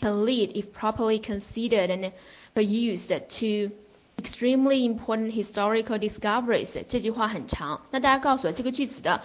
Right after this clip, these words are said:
核心主语的核心名词是哪一个单词的？大家可以在这个上面打出来告诉我。呃，小伙伴们，大家反馈一下好吗？这个句子的主语，OK，有，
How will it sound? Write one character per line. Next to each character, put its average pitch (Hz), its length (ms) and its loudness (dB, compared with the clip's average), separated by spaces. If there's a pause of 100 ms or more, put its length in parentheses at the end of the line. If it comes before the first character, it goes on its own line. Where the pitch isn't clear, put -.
(280)
核 202 260 4
心 277 340 2
主 202 280 -2
语 190 160 -2
的 175 240 0
核 196 240 -6
心 277 260 -2
名 220 300 -2
词 175 260 0
是 247 220 0
哪 185 120 0
一 104 80 -8
个 185 100 -4
单 226 260 -2
词 180 180 -8
的？ 143 200 0 (340)
大 247 100 0
家 240 160 2
可 233 140 -4
以 190 160 2
在 202 180 2
这 190 140 0
个 180 380 0 (420)
上 226 180 2
面 202 180 -2
打 - 160 -2
出 - 160 -4
来 180 200 4
告 196 240 0
诉 165 160 -6
我。 - 200 -6 (300)
呃， 202 440 -6
小 220 200 -2
伙 214 100 0
伴 226 140 0
们， 208 160 -2
大 220 100 -4
家 226 120 -2
反 196 200 -6
馈 240 140 -4
一 208 100 0
下 208 160 -4
好 185 140 -6
吗？ 175 300 -8 (340)
这 277 80 2
个 262 60 -12
句 269 160 0
子 156 320 -6 (180)
的 190 140 0
主 190 260 -2
语， 175 280 -4 (360)
OK， 233 300 -2
有， 196 140 2